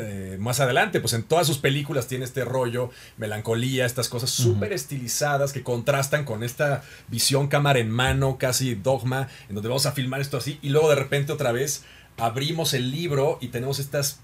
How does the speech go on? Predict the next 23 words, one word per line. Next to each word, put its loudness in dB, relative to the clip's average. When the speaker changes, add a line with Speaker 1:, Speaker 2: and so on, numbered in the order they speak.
Speaker 1:
piezas 2
bellísimas -4
de -2
arte -2
casi -4
estático, 0
en -6
donde -4
vamos 0
teniendo 0
estos -4
movimientos -4
y 0
volvemos 4
a 0
esta -2
historia, -4
¿no? -6
Entonces, -6
sí 2
es, 4
estéticamente 0
es -4